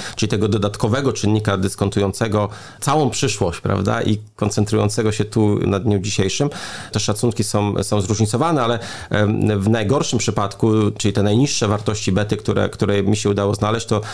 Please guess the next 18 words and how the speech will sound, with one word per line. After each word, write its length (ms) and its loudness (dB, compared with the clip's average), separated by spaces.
oscylowało 580 0
gdzieś 180 -4
tam 120 2
w 40 2
okolicach 420 0
jednej 220 2
drugiej, 380 0
to 80 -2
znaczy 280 -2
tego, 260 0
że 180 0
ten 160 2
dodatkowy 380 0
czynnik 500 0
dyskontujący 760 0
jest 180 -2
tak 160 -4
silny, 540 2